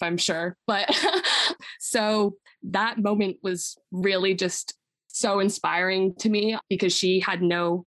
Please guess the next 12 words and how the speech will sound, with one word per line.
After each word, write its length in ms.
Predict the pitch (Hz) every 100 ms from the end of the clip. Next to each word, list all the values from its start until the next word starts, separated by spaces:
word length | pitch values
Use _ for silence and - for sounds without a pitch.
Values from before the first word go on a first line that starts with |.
| _ -
practice, 640 | 269 254 247 240 240 - 226
no 420 | 226 254 254 214
medical 440 | 208 190 202 - 196
profession 640 | 185 185 180 - 180 180
or 60 |
anything. 340 | 175 175 175 180
She 160 | 202
was 140 | 202 190
a 40 |
third 220 | 185 180
grade 240 | 165 170 170
teacher. 540 | - 151 - 165 175